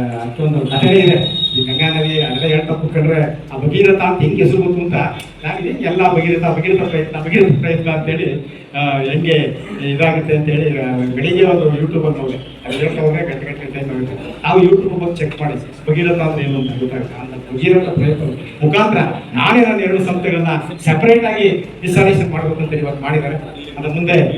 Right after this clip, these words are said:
ಆ, ಜಿಲ್ಲಾ ರಾಜ್ಯಪಾಲರು ಕೂಡ ಅವರು, ಆ, ಬರೋರಿದ್ದಾರೆ. ಹಾಗಾಗಿ ಅವ್ರಿಗೆ ಒಳ್ಳೆ ಭವಿಷ್ಯ ಕೂಡ ಇದೆ ಹಾಗೆ ಅಂತ ಹೇಳ್ತಾ ಈ ಕಾರ್ಯಕ್ರಮದ ಯಶಸ್ಸಿಗೆ, ಆ, ದುಡಿದಂಥ ಶಿಶಿರ ಈಚೆಗೆ ಮತ್ತು ಅವರೆಲ್ಲ ತಂಡಕ್ಕೆ ಈ ಥರ ಅಂತಾರಾಷ್ಟ್ರೀಯ ದೇಶದ ಬಗ್ಗೆ ನಮಗೆ ಹೆಚ್ಚು ಹೇಳಂಗಿಲ್ಲ. ನಾವು ಯಾವುದೇ ಕಾರ್ಯಕ್ರಮ ಮಾಡಿದ್ರು ಕೂಡ ಅವರು ನಮ್ಮ ಬೆನ್ನು ತಟ್ಟಿ ಪ್ರೋತ್ಸಾಹ ಮಾಡುವಂಥ ಕೆಲಸ ಮಾಡ್ತಾ ಇದ್ದಾರೆ.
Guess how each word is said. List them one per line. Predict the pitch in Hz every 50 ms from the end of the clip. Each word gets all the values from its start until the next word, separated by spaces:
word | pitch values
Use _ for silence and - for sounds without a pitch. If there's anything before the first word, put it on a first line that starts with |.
| - - - - - 139
ಆ, | 139 139 139
ಜಿಲ್ಲಾ | 135 - 160 170 190 185
ರಾಜ್ಯಪಾಲರು | 170 160 175 180 185 170 170 170 160 165 156 156 151
ಕೂಡ | 151 151 151
ಅವರು, | 147 143 - - - - - - - 139 139 135 131 127
ಆ, | 123 120 - - - - - - - - 143 135 131 127 127 123 123
ಬರೋರಿದ್ದಾರೆ. | 143 156 165 170 160 139 139 139 139 151
ಹಾಗಾಗಿ | - - - - 127 147 151 151 147
ಅವ್ರಿಗೆ | 139 139 135 127 123 120
ಒಳ್ಳೆ | 127 143 156 147 - 156
ಭವಿಷ್ಯ | - - 170 170 160 -
ಕೂಡ | - 139
ಇದೆ | 135 131 131 135 127 127
ಹಾಗೆ | 131 127 131
ಅಂತ | 131 127 127
ಹೇಳ್ತಾ | 143 147 - - 123 120 123 - - - - - - 135
ಈ | 127
ಕಾರ್ಯಕ್ರಮದ | 139 143 151 156 147 151 143 139 135
ಯಶಸ್ಸಿಗೆ, | 127 123 127 147 - - - 135 127
ಆ, | 131 135 - - - - - 139 139 135 131 127 127
ದುಡಿದಂಥ | 135 147 151 143 143 - - 139 131 127 -
ಶಿಶಿರ | - - 156 139 135
ಈಚೆಗೆ | 139 135 - 147 139 143
ಮತ್ತು | 143 - - 127 123 123
ಅವರೆಲ್ಲ | 123 123 135 147 151
ತಂಡಕ್ಕೆ | - 127 123 123 131 127 - 160
ಈ | 165 - - - - - 156
ಥರ | - 156 151
ಅಂತಾರಾಷ್ಟ್ರೀಯ | 147 147 151 - 196 190 185 185 185 180 170 175
ದೇಶದ | 160 160 - - - 151
ಬಗ್ಗೆ | 139 - - 151
ನಮಗೆ | 147 143 143 151
ಹೆಚ್ಚು | 143 135 135 - 147
ಹೇಳಂಗಿಲ್ಲ. | 139 139 139 135 131 131 131 151
ನಾವು | 135 - - - - - - 135 127
ಯಾವುದೇ | 123 143 160 185 185
ಕಾರ್ಯಕ್ರಮ | 185 151 160 156 160 151 147 147
ಮಾಡಿದ್ರು | 135 135 131 131 127 127
ಕೂಡ | 147 147
ಅವರು | 139 123 120 - - - - - - 135 135 135 131 127
ನಮ್ಮ | 127 127 127 123 123
ಬೆನ್ನು | 120 127 143 151 143
ತಟ್ಟಿ | - - - 151
ಪ್ರೋತ್ಸಾಹ | 139 147 143 143 139 139 139
ಮಾಡುವಂಥ | 139 127 127 123 123 - 127 127
ಕೆಲಸ | 127 127 147
ಮಾಡ್ತಾ | 127 120 117 - 123
ಇದ್ದಾರೆ. | 123 143 156 -